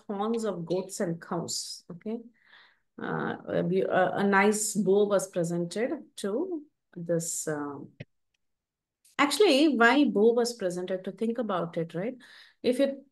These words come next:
Agni is generally known as the commander of an army. Like, for example, in Ramachandra's army,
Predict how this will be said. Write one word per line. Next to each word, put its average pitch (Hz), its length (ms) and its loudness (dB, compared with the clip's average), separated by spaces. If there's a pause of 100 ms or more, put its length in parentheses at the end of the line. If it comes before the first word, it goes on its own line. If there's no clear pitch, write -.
(140)
Agni 285 480 6
is 233 160 4
generally 233 460 2
known 220 320 0
as 220 140 -2
the 226 100 -4
commander 214 600 -2
of 175 160 -4
an 185 120 -6
army. 170 500 -2 (280)
Like, 180 300 -4
for 196 80 -2
example, 196 840 -2
in 202 180 -2
Ramachandra's 220 680 2
army, 196 600 0